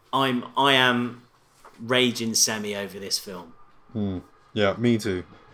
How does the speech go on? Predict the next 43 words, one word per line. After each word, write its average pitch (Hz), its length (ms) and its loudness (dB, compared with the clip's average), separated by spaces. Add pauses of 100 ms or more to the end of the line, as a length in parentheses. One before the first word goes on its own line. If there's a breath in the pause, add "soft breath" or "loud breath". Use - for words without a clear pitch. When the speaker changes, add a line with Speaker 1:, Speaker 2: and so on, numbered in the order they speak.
(760)
Speaker 2:
I 143 120 10
mean, 147 220 8
I, 147 260 10
Speaker 1:
Um, 120 100 4
Speaker 2:
I'm 151 220 8
not 165 180 10
as 147 120 4
hyped 151 280 6
for 143 180 0
this 127 240 6
as 113 140 2
I 110 60 6
was 107 320 4
for 98 500 4 (1500 loud breath)
the, 107 560 6
the 110 160 2
sequel 131 520 2
to 110 100 0
Batman 101 480 2
Begins 98 600 -2
when 92 140 -4
it - 120 -12
came 87 240 -8
out. 82 280 -12
'Cause - 260 -10
when 95 160 -6
Dark 117 260 2
Knight 101 240 0 (380)
came 98 240 -4
out, 92 240 -4
I 101 80 -4
was 92 160 -6
like, 87 220 -4
"Whoa, 87 500 0
mate, 85 340 -6
this 92 220 -6
is 85 80 -12
gonna 85 240 -10
be 82 220 -10
mad 87 500 -6
good." 78 260 -16 (760 soft breath)
Um, 92 420 -2
Speaker 1:
Yeah. 101 240 -8